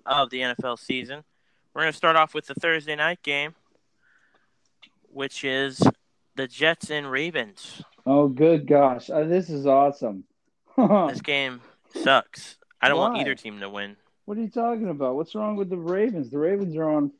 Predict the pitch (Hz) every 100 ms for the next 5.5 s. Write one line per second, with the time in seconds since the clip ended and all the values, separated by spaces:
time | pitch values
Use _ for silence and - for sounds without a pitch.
0 | - 165 202 170 120 131 151 160 175 170
1 | 147 151 160 175 180 190 190 185 147 120
2 | - 160 175 - - - _ _ _ _
3 | _ 156 151 196 214 - 139 165 190 196
4 | 165 143 123 147 175 165 - 180 175 156
5 | 147 135 160 143